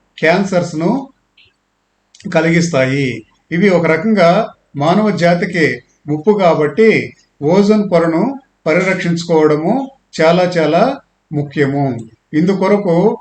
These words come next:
అడవులను బాగా పెంచాలి, అలాగే కలుష-, కాలుష్యాల్ని వెదజల్లేటువంటి ఫ్యూయల్ను తగ్గించాలి. కాలుష్యాలు, ఓ-, కాలుష్య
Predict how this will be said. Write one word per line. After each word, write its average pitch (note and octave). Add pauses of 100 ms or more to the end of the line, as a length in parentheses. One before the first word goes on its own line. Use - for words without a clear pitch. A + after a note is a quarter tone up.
(180)
అడవులను F3 (300)
బాగా E3
పెంచాలి, F3 (240)
అలాగే E3+ (280)
కలుష-, G3+
కాలుష్యాల్ని F#3 (260)
వెదజల్లేటువంటి F3
ఫ్యూయల్ను G3 (280)
తగ్గించాలి. D3 (300)
కాలుష్యాలు, F#3 (220)
ఓ-, E3+ (120)
కాలుష్య F3